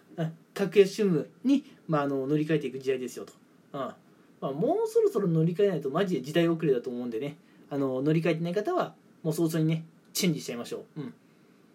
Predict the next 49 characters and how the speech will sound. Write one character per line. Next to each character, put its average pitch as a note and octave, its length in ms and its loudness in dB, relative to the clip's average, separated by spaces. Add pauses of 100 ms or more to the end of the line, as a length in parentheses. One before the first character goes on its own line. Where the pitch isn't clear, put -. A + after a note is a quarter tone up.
(140)
は G3+ 120 2
い。 G3+ 40 4
っ - 20 2
て - 340 -4
な B3 100 0
感 F3 180 2
じ D#3+ 100 2
で D#3 80 0
ね、 D#3+ 120 -2
今 G3+ 120 -2
回 E3 120 -2
は - 60 -12
節 D#3 260 0
約 F3 260 2
編 E3 240 0
と E3 100 -2
い - 20 2
う D#3+ 40 0
こ D#3+ 80 0
と D#3+ 160 0
で、 A#3+ 220 -4 (300)
あ D3 80 -6
の、 B2 400 -4
携 D#4 200 2
帯 F4 120 2
料 E4+ 120 2
金 D3+ 240 -6 (420)
の F#3+ 140 0
お D3+ 60 2
話 D3+ 280 -4
を B2+ 60 -4
し - 60 -12
て F3 120 -4
い B2+ 100 -8
き F#3+ 200 -6
ま F#3 160 -2
し - 200 -12
た。 - 220 0 (240)
う F3+ 80 -2
ん。 D#3+ 120 -6 (480)
で、 F4 80 -4
ま F#4+ 120 0
あ、 G3 40 -2
あ F#3+ 60 0
の、 C#3+ 320 0 (160)
う A#3 100 0
ん。 D#3+ 140 -4 (920)
ま C#4+ 180 -2
あ、 E3+ 60 -6